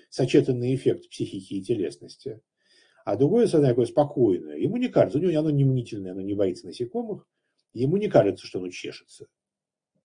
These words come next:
и он нигде не чешется. Вот. Значит, э, тело то же самое, а вот, э, набор интероцепции другой. Это, пожалуйста, да. Или, значит, э, мой харак-, м, мой, значит, чем объясняется терпимость к боли?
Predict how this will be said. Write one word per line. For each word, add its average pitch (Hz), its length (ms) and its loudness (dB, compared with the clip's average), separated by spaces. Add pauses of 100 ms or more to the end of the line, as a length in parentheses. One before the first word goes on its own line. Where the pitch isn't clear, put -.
и 107 260 -4
он 143 160 4
нигде 131 220 2
не 117 140 -2
чешется. - 580 -14 (540)
Вот. 87 440 -12
Значит, 117 520 -4
э, 107 280 -2 (360)
тело 156 280 2
то 160 80 2
же 156 120 0
самое, 165 560 0
а 110 160 -2
вот, 120 220 -2 (380)
э, 107 360 -2
набор 127 580 2
интероцепции 139 880 0
другой. 107 920 -4 (840)
Это, 165 160 -6
пожалуйста, 131 560 -4
да. 110 320 -10 (360)
Или, 135 460 6 (360)
значит, 107 520 -6
э, 101 400 -2
мой 120 440 0
харак-, 135 380 0
м, 135 80 -6
мой, 131 680 -4
значит, 123 360 -10
чем 180 160 2
объясняется 131 420 -2
терпимость 117 500 -2
к 113 80 -8
боли? 92 520 -4